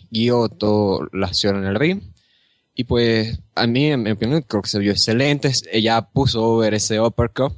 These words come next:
que es algo que estábamos pidiendo. Es un movimiento que se tenía que poner over porque es el sello de Cesaro allí dentro de la empresa. Incluso aquí comentándote que yo incluso durante,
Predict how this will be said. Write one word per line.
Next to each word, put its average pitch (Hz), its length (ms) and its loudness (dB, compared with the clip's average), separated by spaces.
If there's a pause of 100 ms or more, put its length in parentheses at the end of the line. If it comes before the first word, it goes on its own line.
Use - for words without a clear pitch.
(140)
que 95 180 -4
es 95 80 -4
algo 98 220 0
que 92 80 -14
estábamos 98 320 -2
pidiendo. 131 380 2
Es 92 60 -2
un 98 140 -6
movimiento 98 400 -2
que 92 180 -2 (320)
se - 120 -2
tenía 113 220 0
que 113 80 0
poner 104 280 -2
over 131 220 0
porque 98 340 -6
es 101 360 0
el 98 120 0
sello 113 360 0
de 92 200 -2
Cesaro 107 540 0 (160)
allí 87 300 -2
dentro 87 360 -4
de 85 80 -4
la 85 60 -6
empresa. 123 420 0 (460)
Incluso 131 260 0
aquí 117 400 0
comentándote 110 560 -2
que 87 260 -4 (280)
yo 101 180 0
incluso 120 480 0
durante, 98 540 -2